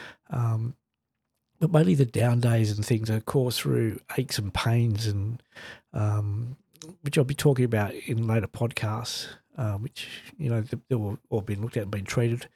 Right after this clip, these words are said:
Um, so the aches and pains, you know, and what happens when your body, when, when you, when you ache and you wanna go do some work or something, um, and how it affects you psychologically and things like that. Uh, we'll go to that in, in future podcasts, but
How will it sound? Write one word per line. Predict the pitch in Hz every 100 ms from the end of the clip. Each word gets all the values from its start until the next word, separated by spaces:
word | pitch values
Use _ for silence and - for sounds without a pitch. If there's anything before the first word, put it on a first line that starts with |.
| - - - -
Um, | - 127 123 120 113 - _ _ _ _ _ _ - _
so | 139 139
the | 131 180
aches | 214
and | 151
pains, | 113 120 117 110
you | 110
know, | 113
and | 110
what | 127
happens | 113 117 127 110 113
when | 113 110
your | 110
body, | 110 127 123 113 117 - - _
when, | 127 139
when | 135
you, | 123
when | 117
you | 101 -
ache | 113 110 - - _ _ _ _ - - _ -
and | 104
you |
wanna | 107 107 101
go | 113 107
do | 101 107 101
some | 101 98
work | 104 110
or | -
something, | 101 101 117
um, | 107 107 107 104 107 -
and | 107 113
how | 117
it | 101
affects | - 98 -
you | 104
psychologically | 110 104 95 101 135 - 104
and | 101 101
things | - 110 127
like | 104 -
that. | 110 110
Uh, | 113 - - - -
we'll | 170
go | 143
to | 123
that | 117 98 _ _ -
in, | 113 104 -
in | 113
future | - 107 -
podcasts, | 110 95 104 101 -
but | 98